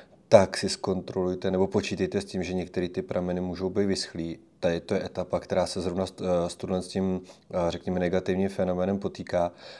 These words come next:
A, eh, ve Faroutu jsou zadaný aktuální stavy té vody, tak vřele doporučuji. A nebo se když tak mrkněte do itinerářů, a nebo se poptejte, eh, vlastně na, na Facebooku stezky, než vyrazíte, jak to aktuálně vypadá. Protože zrovna tady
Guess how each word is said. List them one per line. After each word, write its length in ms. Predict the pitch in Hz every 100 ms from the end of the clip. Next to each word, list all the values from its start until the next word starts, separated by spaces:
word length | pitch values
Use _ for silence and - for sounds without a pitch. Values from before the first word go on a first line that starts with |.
| - -
A, 540 | 90 85 85 85 85
eh, 360 | 92 87 85 85
ve 120 | 95
Faroutu 520 | - 95 95 92 98
jsou 220 | - 98
zadaný 420 | 90 90 92 95
aktuální 420 | 87 - 92 92 95
stavy 320 | - 85 85
té 160 | 92
vody, 220 | 87 87 -
tak 140 | 92
vřele 260 | 82 90 90
doporučuji. 600 | 87 90 85 - 85 - - -
A 80 | 98
nebo 160 | 90 90
se 120 | 92
když 100 | -
tak 160 | 90
mrkněte 380 | 92 - 90 -
do 100 | 92
itinerářů, 680 | 87 87 90 87 85 87 85 - -
a 80 | 101
nebo 180 | 98 90
se 160 | -
poptejte, 440 | - 95 - - 92
eh, 140 | 90 95 95 87 85 82
vlastně 340 | 90 - 101
na, 240 | 92 90 87
na 120 | 87
Facebooku 420 | 101 90 90 -
stezky, 380 | - 92 - 95
než 200 | 92 -
vyrazíte, 440 | 90 82 82 92
jak 200 | 87 87
to 100 | -
aktuálně 400 | 90 - 90 90
vypadá. 380 | 90 92 82 80 - - -
Protože 360 | - 95 90
zrovna 300 | 78 90 95
tady 340 | 92 85 82